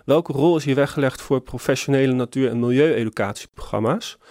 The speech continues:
En wordt er nu ook al voorgesorteerd om N M E-lessen onderdeel te laten zijn van schoolprogramma's? Is het handig dat ik nu gewoon mijn vragen stel, dat daar dan, eh, de antwoorden op komen? Ja. Dan de tweede vraag is, eh, de uitvoeringsagenda is voor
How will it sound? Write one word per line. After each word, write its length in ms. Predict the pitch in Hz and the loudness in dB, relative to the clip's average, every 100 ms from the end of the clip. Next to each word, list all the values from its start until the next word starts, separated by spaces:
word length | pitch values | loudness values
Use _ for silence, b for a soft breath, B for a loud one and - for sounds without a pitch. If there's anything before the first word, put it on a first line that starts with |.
| B B B | B B B
En 80 | 120 | 0
wordt 160 | 143 | 2
er 80 | 139 | 2
nu 260 | 131 151 - | 4 4 2
ook 220 | - 127 | 0 0
al 80 | 120 | -2
voorgesorteerd 800 | - 156 127 - 117 120 113 - | 0 0 0 -6 -6 -4 -4 -4
om 240 | 117 113 - | -6 -4 -2
N 220 | 113 110 | -2 2
M 60 | |
E-lessen 880 | 117 117 - - - _ - 113 - | 2 2 -2 -12 -20 _ -4 -4 0
onderdeel 320 | 147 147 123 | 2 2 0
te 100 | 113 | -2
laten 280 | 107 98 113 | -4 -4 -8
zijn 320 | 110 95 107 - - | -8 -8 -10 -12 -12
van 160 | - | -10
schoolprogramma's? 920 | - - 117 - - 104 120 196 - B B B B | -12 -6 -6 -6 -8 -4 -2 -4 -8 B B B B
Is 120 | 147 | -2
het 80 | 131 | 0
handig 260 | 151 185 | 0 0
dat 140 | - 160 | 0 -2
ik 140 | - _ _ _ _ | -4 _ _ _ _
nu 140 | 151 | -4
gewoon 140 | - 151 | 0 0
mijn 120 | 147 | 0
vragen 360 | 156 151 156 | -2 -2 -6
stel, 280 | - 160 151 | -4 0 2
dat 120 | 143 | 0
daar 120 | 147 139 | -2 -2
dan, 180 | 139 | -2
eh, 320 | 143 143 135 139 131 | -2 -2 -2 -2 -4
de 80 | - | -4
antwoorden 380 | 143 143 143 | -4 -4 -8
op 60 | 139 | -8
komen? 300 | 139 147 151 | -8 -4 -4
Ja. 120 | 95 B B B B B | -6 B B B B B
Dan 140 | 127 131 | 2 2
de 100 | 127 | 2
tweede 320 | - 160 151 | 2 2 2
vraag 380 | - 143 131 - | 0 0 0 -2
is, 220 | 120 - | -4 0
eh, 80 | 127 | 2
de 60 | |
uitvoeringsagenda 800 | 123 160 - 147 - - 139 127 | 2 2 2 0 -2 0 2 2
is 100 | 107 | 0
voor 220 | - 127 | 0 0